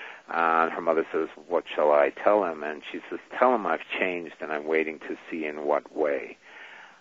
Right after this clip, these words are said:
It's a really simple line, but it's very powerful. And I know that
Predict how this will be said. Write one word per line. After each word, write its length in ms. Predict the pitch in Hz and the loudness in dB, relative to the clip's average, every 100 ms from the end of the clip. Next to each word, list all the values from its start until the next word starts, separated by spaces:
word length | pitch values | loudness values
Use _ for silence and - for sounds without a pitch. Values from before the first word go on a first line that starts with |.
| _ | _
It's 120 | - - | -4 4
a 60 | |
really 260 | 90 104 95 - | 8 8 8 4
simple 260 | 90 - | 2 6
line, 280 | 110 110 117 | 6 6 4
but 140 | 90 80 | 2 2
it's 180 | - | 0
very 160 | 90 87 | 2 2
powerful. 640 | - 82 82 92 127 127 - | 4 6 6 6 6 6 6
And 480 | 87 95 95 92 92 - - - - - | 4 6 6 6 2 -10 -14 -14 -4 4
I 140 | 110 | 6
know 580 | 107 101 92 92 104 123 - | 4 4 10 12 12 10 8
that 280 | 104 98 95 | 8 10 8